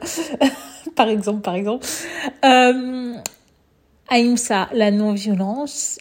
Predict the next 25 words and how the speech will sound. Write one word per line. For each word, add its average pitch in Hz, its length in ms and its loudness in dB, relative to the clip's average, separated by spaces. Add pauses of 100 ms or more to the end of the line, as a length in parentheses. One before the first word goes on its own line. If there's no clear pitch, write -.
et 214 160 2
là, 220 280 2
bim, 233 420 -4
t'es 240 160 -10
confronté 214 540 -8
à 269 80 -2
un 202 180 -2
cas 254 540 0
où, 247 320 2
euh, 202 340 6 (420)
bah, 202 140 2
tu - 300 -8
t'énerves 247 440 2
en 220 60 4
voiture, 214 420 2
tu - 160 -6
gueules 240 260 4
après, 240 520 2
euh, 196 440 -4
l'autre 220 260 0
voiture 214 380 -2
qui - 120 -4
avance 214 280 0
pas, - 180 4
quoi. - 240 -8